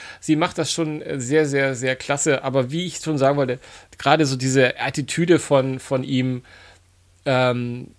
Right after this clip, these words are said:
die, die Cooper hat, also dieses quasi, dass im Gesang so ein bisschen Schauspiel dabei ist und, ähm, das, das kann er schon richtig, richtig klasse. Und ich find, ich hab immer im Kopf gehabt, so ein bisschen Vergleich zu, zu, zu, zu der letzten Scheibe von Ozzy Osbourne,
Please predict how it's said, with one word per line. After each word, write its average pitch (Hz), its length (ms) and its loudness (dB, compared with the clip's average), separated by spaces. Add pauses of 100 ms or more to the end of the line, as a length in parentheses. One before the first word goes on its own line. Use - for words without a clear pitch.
(160)
die, 131 140 -2
die 123 180 0
Cooper 139 400 2
hat, 127 260 -4
also 123 160 -8
dieses 131 320 -4
quasi, 127 400 -4
dass - 180 -4
im 165 280 -2
Gesang 135 560 0
so 123 100 -4
ein 123 60 -4
bisschen 123 240 -6
Schauspiel 117 640 -4
dabei 113 500 -6
ist 113 460 -8
und, 113 240 -10 (640)
ähm, 120 640 -6 (160)
das, 127 220 -4
das - 220 -2
kann 165 220 0
er - 140 -4
schon 135 240 -2
richtig, 135 400 -6
richtig 135 280 -6
klasse. 143 420 -2 (360)
Und 143 180 -4
ich - 120 -4
find, 175 260 -4
ich 156 380 -8
hab 147 120 -10
immer 196 220 2
im 170 100 -2
Kopf - 220 2
gehabt, 151 180 0
so 165 60 -4
ein 151 40 -4
bisschen 160 200 -2
Vergleich 151 400 -2
zu, - 220 -10
zu, 147 340 -4
zu, 139 320 -8
zu 143 200 -6
der 139 140 0
letzten 139 320 -4
Scheibe 139 280 0
von 135 180 -4
Ozzy 135 240 -2
Osbourne, 135 540 -2